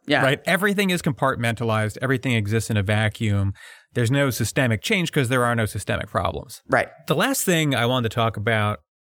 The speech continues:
Speaker 2: is, you know, when I was reading this book, I kept thinking to myself, like,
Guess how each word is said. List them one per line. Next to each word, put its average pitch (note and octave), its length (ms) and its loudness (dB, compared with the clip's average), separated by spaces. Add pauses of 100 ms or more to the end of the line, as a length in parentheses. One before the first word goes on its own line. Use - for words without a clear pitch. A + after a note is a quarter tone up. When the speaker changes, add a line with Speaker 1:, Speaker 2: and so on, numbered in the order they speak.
(140)
Speaker 2:
is, A#2 600 0 (140)
you C#3+ 100 0
know, D3 60 4
when F3+ 100 2
I A#3+ 40 4
was B3 120 0
reading E3 180 2
this B2 120 0
book, B2 180 -2
I A2+ 40 0
kept - 200 -2
thinking C3+ 180 0
to C#3 80 0
myself, A#2 260 0
like, A2 240 0